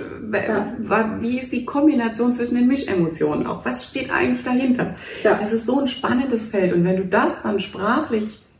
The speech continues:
Speaker 1: nutzen kannst, weil du subtile Emotionen in der Mimik erkennst, weil die Angst vielleicht nur im unteren Gesichtsbereich über den Gesichts
Speaker 2: Ja.
Speaker 1: huscht,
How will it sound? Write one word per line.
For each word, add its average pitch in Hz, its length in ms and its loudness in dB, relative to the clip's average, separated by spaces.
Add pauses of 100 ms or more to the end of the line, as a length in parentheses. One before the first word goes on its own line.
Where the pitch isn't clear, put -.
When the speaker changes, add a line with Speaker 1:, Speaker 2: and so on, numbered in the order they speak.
(200)
Speaker 1:
nutzen 220 480 4
kannst, - 400 -10 (340)
weil 190 240 4
du 180 560 6 (140)
subtile 190 540 0
Emotionen 165 460 0
in 156 100 0
der 170 80 -2
Mimik 196 280 2
erkennst, 226 480 -2
weil 175 160 2
die 180 140 2
Angst 214 280 0
vielleicht 202 380 -4
nur 254 420 6
im 233 200 0
unteren 220 340 2
Gesichtsbereich 214 720 -2
über 151 140 -4
den 156 160 -2
Gesichts 175 420 -4
Speaker 2:
Ja. 190 160 2 (320)
Speaker 1:
huscht, - 400 2